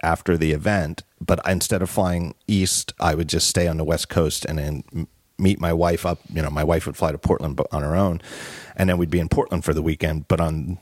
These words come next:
Thursday night, we would pre-order iPhones. Um, and, and it's just so crazy. I remember the one time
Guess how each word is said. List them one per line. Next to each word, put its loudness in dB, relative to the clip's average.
Thursday 2
night, -2
we 2
would 0
pre-order 0
iPhones. -2
Um, 0
and, 0
and 0
it's -2
just 0
so 0
crazy. 0
I 0
remember 0
the 0
one -2
time -2